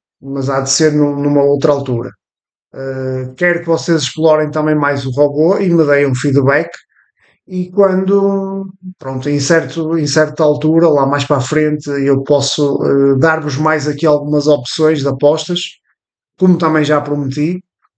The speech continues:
Eh, mas para já eu quero que vocês explorem mais, que partilhem aí se, portanto, os vossos resultados, as vossas dicas.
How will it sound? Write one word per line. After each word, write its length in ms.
Eh, 200
mas 200
para 240
já 340
eu 180
quero 260
que 80
vocês 320
explorem 440
mais, 460
que 160
partilhem 560
aí 460
se, 360
portanto, 520
os 80
vossos 260
resultados, 560
as 100
vossas 440
dicas. 540